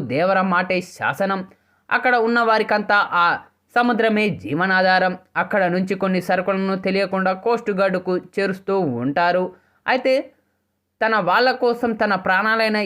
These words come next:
ఇచ్చే అంత ప్రేమ, ధైర్యం దేవరకు ఉంటుంది. ఇక అదే ఊళ్ళో ఉండే భైరవకు మాత్రం దేవర చేసే పనులు నచ్చవు. అయితే దేవర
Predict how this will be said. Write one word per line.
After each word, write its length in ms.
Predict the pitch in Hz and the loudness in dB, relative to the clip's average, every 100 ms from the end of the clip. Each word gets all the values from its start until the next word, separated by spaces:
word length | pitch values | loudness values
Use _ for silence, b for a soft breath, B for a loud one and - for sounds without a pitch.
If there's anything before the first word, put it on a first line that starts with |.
| 196 | -4
ఇచ్చే 300 | - 208 190 - 185 | -6 -2 -2 -2 -4
అంత 140 | 190 185 185 | 0 -2 0
ప్రేమ, 340 | 175 196 196 196 139 | 0 0 2 0 0
ధైర్యం 340 | 117 175 196 202 110 | 0 0 0 0 0
దేవరకు 360 | 139 185 190 190 185 | 0 2 2 0 0
ఉంటుంది. 340 | 185 185 185 180 _ _ | 0 0 0 -4 _ _
ఇక 180 | 165 180 175 175 185 | -4 2 2 2 0
అదే 180 | 190 190 156 165 | 2 2 2 0
ఊళ్ళో 240 | 190 196 185 | 2 2 2
ఉండే 220 | 185 185 190 120 | 2 0 0 0
భైరవకు 500 | 147 190 190 185 220 - B _ - | 0 2 0 0 -2 -2 B _ -2
మాత్రం 320 | 269 269 247 185 | 0 0 0 2
దేవర 240 | 185 214 202 | 2 2 2
చేసే 220 | 208 196 202 - - | -2 -2 -2 -4 -4
పనులు 280 | 135 185 190 | -2 0 0
నచ్చవు. 420 | 190 190 202 190 190 - | 0 0 0 0 -2 -2
అయితే 240 | 180 180 170 135 | -2 -2 -4 0
దేవర 220 | 165 190 | 0 2